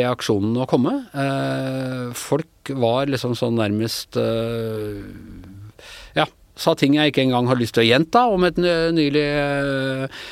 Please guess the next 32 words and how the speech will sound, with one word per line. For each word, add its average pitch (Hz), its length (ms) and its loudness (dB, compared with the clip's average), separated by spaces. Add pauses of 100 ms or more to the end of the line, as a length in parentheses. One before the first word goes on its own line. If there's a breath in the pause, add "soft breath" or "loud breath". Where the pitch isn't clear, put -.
(200 loud breath)
eh, 127 240 0 (160)
avdød 143 320 4
menneske. 156 380 0 (260 loud breath)
Ikke - 220 -6
fordi 139 240 4
de 113 100 2
hadde 104 240 -2
så 113 160 2
mye 110 240 2
mot 107 240 -2
henne, 143 260 2
men 180 220 0
fordi 147 240 0
de 143 80 0
så 104 260 0
på 107 220 -2
henne 113 240 0
som 113 340 0
et 117 180 -6
symbol 110 840 0 (320 loud breath)
for, 107 480 2
eh, 101 1600 -4
det 110 160 2
imperialistiske 113 720 2
England. 98 300 0
Det, 107 340 2 (1080)
England 117 400 4
som 127 100 2
hadde 107 220 2
kolonier, 110 640 4
England 104 380 0
som, 107 400 0